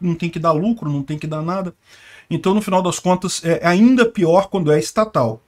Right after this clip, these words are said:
Se é privada, monopolista por concessão do Estado, também é ruim. O ideal é a única coisa que serve é justamente a empresa totalmente privada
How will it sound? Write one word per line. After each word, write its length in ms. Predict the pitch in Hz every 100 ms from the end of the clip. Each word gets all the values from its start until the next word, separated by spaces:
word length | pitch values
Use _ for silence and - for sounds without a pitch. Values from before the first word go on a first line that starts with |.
| _ _
Se 360 | - - 262 247
é 140 | 165
privada, 760 | - 226 233 156 139 117 107 -
monopolista 880 | 160 175 196 196 170 160 226 - 131
por 360 | 117 156 147 - _ _
concessão 480 | 165 160 151 - 147
do 80 | 139
Estado, 500 | - 190 175 117 117 - _
também 300 | 214 185 190
é 40 |
ruim. 320 | 190 190 131 -
O 80 | 247
ideal 340 | 226 202 208 -
é 80 | 202
a 60 |
única 360 | 190 226 226 208
coisa 240 | - 180
que 140 | 180 175
serve 320 | 185 180 180
é 20 |
justamente 540 | 170 - 175 165 165 - _ _ _ -
a 80 | 180
empresa 400 | 175 151 147 135
totalmente 540 | - 226 214 185 180
privada 640 | - 180 151 165 165 175